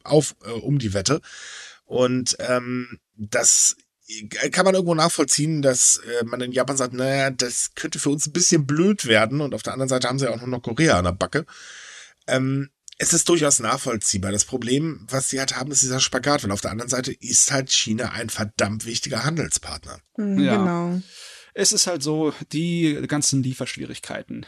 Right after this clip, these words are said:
Speaker 3: aus der letzten Zeit, ne, die ganzen Probleme, die es weltweit gab, die haben den Leuten ein bisschen kalte Füße gemacht. Das hat man ja überall gemerkt. Auch Amerika
Speaker 1: Mhm.
Speaker 3: hat gesagt, „Oh mein Gott, wir haben nicht genug Chips. Wir bauen für die Zukunft bei uns auch noch ein paar Chipfabriken.“ Es kann ja nicht sein, dass alles nur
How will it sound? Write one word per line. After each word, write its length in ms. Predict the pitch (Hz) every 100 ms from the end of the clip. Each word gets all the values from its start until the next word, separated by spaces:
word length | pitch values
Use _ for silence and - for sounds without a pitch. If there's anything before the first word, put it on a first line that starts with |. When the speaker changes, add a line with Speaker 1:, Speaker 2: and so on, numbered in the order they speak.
| -
Speaker 3:
aus 160 | 131 -
der 120 | 120
letzten 320 | 120 - -
Zeit, 340 | - 113 -
ne, 160 | 131 139
die 100 | 131
ganzen 320 | 127 127 135
Probleme, 400 | - 127 139 135
die 160 | 127 127
es 320 | 120 - 123
weltweit 580 | 139 139 127 113 120 -
gab, 320 | 123 120 -
die 160 | 131 127
haben 200 | 160 175
den 100 | 147
Leuten 240 | 139 -
ein 20 |
bisschen 200 | 190 240
kalte 220 | - 185
Füße 260 | 170 202 151
gemacht. 340 | 117 113 -
Das 80 | -
hat 140 | 139 156
man 100 | -
ja 60 |
überall 260 | 95 - 123
gemerkt. 420 | - 58 - -
Auch 140 | 147
Amerika 400 | - 170 175 131
Speaker 1:
Mhm. 40 | 139
Speaker 3:
hat 80 | -
gesagt, 340 | 135 147 -
„Oh 80 | 147
mein 180 | 165 123
Gott, 300 | 135 - -
wir 180 | 135 117
haben 200 | 120 123
nicht 160 | 123
genug 260 | 135 123 -
Chips. 400 | - 156 - - - - - -
Wir 180 | 165 127
bauen 360 | 117 135 196
für 140 | - 147
die 100 | 127
Zukunft 560 | - 123 - 165 -
bei 80 | 156
uns 180 | 196 -
auch 160 | 220
noch 80 | -
ein 80 | 143
paar 160 | - 117
Chipfabriken.“ 640 | - 135 127 120 147 202
Es 80 | 175
kann 140 | 127
ja 60 | 123
nicht 120 | 120
sein, 140 | 123
dass 180 | 123 - -
alles 340 | 160 147 -
nur 380 | 127 120 127 160